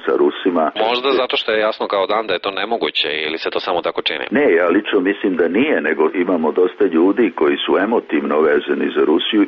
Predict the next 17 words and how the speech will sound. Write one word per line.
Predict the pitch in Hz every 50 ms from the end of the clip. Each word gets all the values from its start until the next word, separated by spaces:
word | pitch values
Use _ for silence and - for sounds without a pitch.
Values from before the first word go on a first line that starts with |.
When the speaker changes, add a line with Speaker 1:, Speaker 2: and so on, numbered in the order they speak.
| -
Speaker 1:
ili | 113 110 95 85
možda | 76 78 76 76 - 80
i | 78 71 76
na | 76
neki | 73 73 71 - - 76
drugi | - - 135 - 87 78
način | 67 73 76 76 - - 73 82
vezani | 85 82 76 76 80 73 71 78
za | 76
Rusiju, | 80 87 92 - - 123 120 -
pa | 110
vrlo | 104 110 110 107
često | - - 123 113 107 - 120 120 113
njihove | 107 107 117 120 117 - 110 95 85 92
izjave | 104 104 107 127 127 110 87 76 73 71 - -
su | 127
u | 123 113 90 85